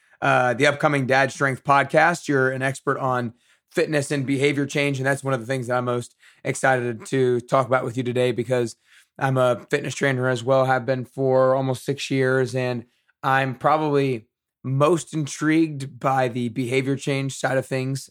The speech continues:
um, over almost, almost anything else. Um, and, you know, I help people with the long-term game, and you believe in helping people with the long-term game when it comes to lifelong health with both physical and mental health.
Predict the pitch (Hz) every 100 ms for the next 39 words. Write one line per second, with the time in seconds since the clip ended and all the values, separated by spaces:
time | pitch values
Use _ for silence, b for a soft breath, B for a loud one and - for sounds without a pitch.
0 | - 123 113 113 123 120 123 120 120 -
1 | _ b b b b 156 147 143 143 131
2 | 139 131 131 147 - 123 131 123 120 -
3 | 127 117 117 - _ - 131 131 143 135
4 | 131 143 143 131 127 139 127 127 123 127
5 | 123 123 120 120 117 123 120 117 123 120
6 | 117 120 120 120 120 120 120 120 120 113
7 | 120 117 120 123 123 117 - 123 117 110
8 | b b - 139 135 135 135 127 110 131
9 | 127 - _ - 127 113 - - 123 131
10 | 123 - - - 143 135 127 127 127 120
11 | - _ _ _ _ - 156 147 131 143
12 | 135